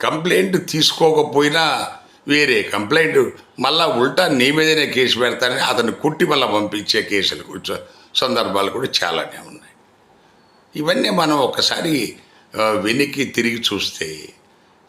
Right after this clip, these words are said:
చాలా కేసులు ఇలా, ఇలాగే ఉన్నాయి. ఈ మనకు ఈ ఎవడైనా కంప్లైంట్ ఇవ్వడానికి పోలీస్ స్టేషన్కి పోతే మళ్ళా ఈ పోలీస్ అధికారులు,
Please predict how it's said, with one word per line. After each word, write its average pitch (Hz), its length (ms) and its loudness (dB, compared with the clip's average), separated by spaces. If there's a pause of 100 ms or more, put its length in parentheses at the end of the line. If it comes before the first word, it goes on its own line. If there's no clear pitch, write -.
(120)
చాలా 170 260 2
కేసులు 160 600 0
ఇలా, 113 300 0
ఇలాగే 98 480 0
ఉన్నాయి. 73 420 -12 (840)
ఈ 156 80 -2
మనకు 123 960 2 (400)
ఈ 123 280 2
ఎవడైనా 151 460 2
కంప్లైంట్ 123 540 0
ఇవ్వడానికి 117 440 0
పోలీస్ 120 380 2
స్టేషన్కి 104 440 -2
పోతే 95 540 -4 (420)
మళ్ళా 127 240 2
ఈ 117 120 0
పోలీస్ 139 520 4
అధికారులు, 110 640 0